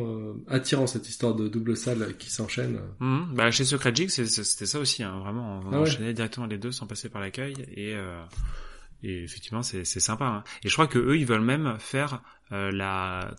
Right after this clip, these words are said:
Speaker 2: totale full expérience, c'est-à-dire, euh, quatre à la suite.
Speaker 1: Ah ouais.
Speaker 2: <laughs> Là, faut s'accrocher, hein, <laughs> parce que t'es mort sur, sur quatre heures de jeu. C'est faisable, mais, euh, c'est vrai que c'est, euh,
Speaker 1: Il y a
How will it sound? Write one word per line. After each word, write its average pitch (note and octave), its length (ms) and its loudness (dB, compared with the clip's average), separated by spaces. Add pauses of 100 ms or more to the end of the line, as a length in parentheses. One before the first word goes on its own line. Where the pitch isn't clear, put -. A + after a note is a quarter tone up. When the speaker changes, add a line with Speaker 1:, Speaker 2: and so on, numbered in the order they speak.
Speaker 2:
totale C#3+ 300 4
full C#3 200 2
expérience, C3 480 2
c'est-à-dire, A2 320 -2
euh, F#2 200 -4 (1120)
quatre C#3 200 0
à C3 40 4
la B2 80 6
suite. - 320 2 (800)
Speaker 1:
Ah C#3 40 6 (240)
ouais. - 680 2 (320)
Speaker 2:
<laughs> A3 340 2
Là, D3+ 120 6
faut F3 100 4
s'accrocher, E3 420 8
hein, B2+ 180 4 (100)
<laughs> C3+ 100 2
parce - 280 8
que B2+ 80 6
t'es A#2 160 4
mort C3+ 160 6
sur, A2+ 280 4
sur A#2+ 160 2
quatre B2+ 240 -2
heures A#2+ 80 2
de A#2 100 4
jeu. B2+ 140 0 (300)
C'est C3 200 10
faisable, D3+ 340 6
mais, B2+ 240 6
euh, A2 260 4
c'est A#2+ 140 -2
vrai C3+ 60 -2
que C3 60 -8
c'est, - 120 -2
euh, F#2+ 220 0 (340)
Speaker 1:
Il B2+ 100 4
y A#2+ 60 10
a A2+ 260 6